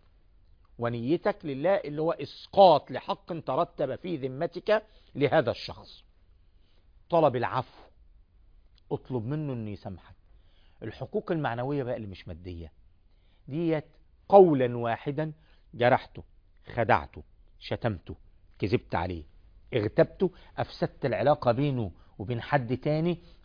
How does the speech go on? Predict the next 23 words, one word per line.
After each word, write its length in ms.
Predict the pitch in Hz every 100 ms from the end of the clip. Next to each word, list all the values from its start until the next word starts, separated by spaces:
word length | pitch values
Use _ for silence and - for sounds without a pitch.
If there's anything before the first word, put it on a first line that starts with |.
| -
قولاً 500 | 165 151 123 117 117
واحداً: 800 | 113 113 107 139 117 113 101 87 - - - - - - - - 175
"أجبر 720 | 120 117 104 131 131 120 - - - - - 92
ما 440 | 95 120 131 139
أفسدت، 400 | - - 104 - - - - - -
أصلح 380 | 156 - 143 -
ما 200 | 107 -
أفسدت، 300 | 104 - 85 - - - - - - -
أجبر 380 | 165 120 101 113
ما 200 | 107 101
كسرت". 500 | - 95 - 85 - - - - - - - -
روح 220 | 135 123
بقى 320 | 117 143 147 - -
زي 220 | 107 117
ما 100 | 113
بتعمل 360 | - 139 135 104
جبيرة 300 | 113 147 127
كده، 320 | - 123 98 - - -
لما 180 | 107 113
بيجي 260 | 127 127
جزع 400 | 113 143 110 98
في 100 | 98 113
الرباط 500 | 110 110 139 113